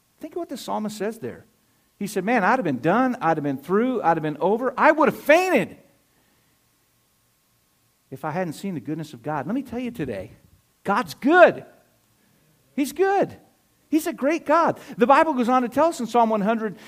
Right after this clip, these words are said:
and verse five, "The Lord is good. His mercy is everlasting. His truth endureth to all generations." Friends, we fall right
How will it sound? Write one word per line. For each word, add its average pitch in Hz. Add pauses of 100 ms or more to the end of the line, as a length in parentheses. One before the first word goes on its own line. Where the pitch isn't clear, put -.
and 208
verse 208
five, 226
"The 151
Lord 185
is 302
good. 160 (140)
His 233
mercy 277
is 190
everlasting. 214
His 185
truth 302
endureth 240
to 226
all 240 (180)
generations." 226
Friends, 220
we 233
fall 240
right 202